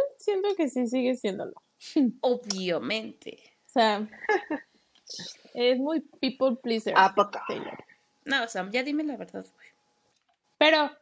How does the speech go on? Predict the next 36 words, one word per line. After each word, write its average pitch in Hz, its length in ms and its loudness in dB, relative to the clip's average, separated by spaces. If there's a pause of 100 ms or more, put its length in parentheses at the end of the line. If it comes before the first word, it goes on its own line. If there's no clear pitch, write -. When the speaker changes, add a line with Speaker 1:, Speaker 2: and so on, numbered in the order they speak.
(720)
Speaker 1:
pero 302 300 2
también 285 540 -2 (140)
creo 302 260 -4
que 302 100 -10
es 277 120 -10
el 277 160 -6
ex-, - 260 -12 (180)
o 240 80 -6
sea, 240 160 -6
es 233 120 -12
un 254 160 -4
extremo 233 440 -4
y 220 60 -2
el 196 100 -2
extremo 208 440 -4
también. 214 420 -2
Sí 254 120 -4
creo, 233 200 -2 (320)
no 226 240 2
sé 247 120 -4
si 254 160 0
la 214 180 2
palabra 208 280 0
correcta 208 360 -2
sea 208 140 -2
bossy, 208 500 -2 (560)
pero, 202 1000 4
o 196 60 -6 (1600)
sea, 226 140 2
como 208 280 -4
que 208 480 2
le 208 120 0
gusta 214 320 -4
tener 208 300 -4
el 202 80 -6
control 196 680 0